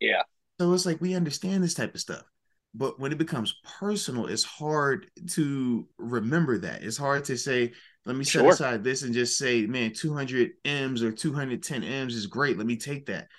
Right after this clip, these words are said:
Speaker 2: It's hard to get there when you feel like it's personal also, man. So that's something that, you know, I do think is, is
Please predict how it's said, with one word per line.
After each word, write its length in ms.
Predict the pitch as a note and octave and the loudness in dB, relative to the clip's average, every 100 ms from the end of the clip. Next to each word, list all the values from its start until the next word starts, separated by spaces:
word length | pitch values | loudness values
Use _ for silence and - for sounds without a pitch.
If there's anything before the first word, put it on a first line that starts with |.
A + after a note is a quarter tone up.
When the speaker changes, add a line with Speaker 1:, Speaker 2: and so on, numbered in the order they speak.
| - - | -20 -10
Speaker 2:
It's 180 | A2 - | -8 -8
hard 420 | - C#3 C#3+ F#2 | -8 -8 -8 -10
to 60 | |
get 320 | G2+ D3+ E3 E3 | -8 -2 -2 2
there 340 | A#2+ A2+ A2 - _ _ _ - | 2 2 -4 -18 _ _ _ -6
when 240 | A#2 C#3 | -2 0
you 100 | A#2+ | 0
feel 200 | A#2+ C3+ | -2 0
like 160 | A#2 A2 | 0 -2
it's 100 | A2 | -6
personal 460 | - B2 A#2 A#2 G#2+ | -6 -4 -4 -4 -2
also, 360 | A2 - G2 | -2 -4 -6
man. 220 | F2+ F2+ | -6 -8
So 120 | - G2+ | -6 -2
that's 220 | B2+ C3+ | -2 0
something 300 | B2 A2+ G#2+ | -2 -2 -2
that, 220 | G#2+ G2+ - - - | -2 -4 -10 -8 0
you 100 | A2+ | 0
know, 80 | |
I 60 | G2+ | 2
do 180 | G2+ A2+ | 0 0
think 300 | A2 G#2+ G2 | -2 -6 -4
is, 160 | G2 | -6
is 340 | G2+ G#2 - | -6 -6 -6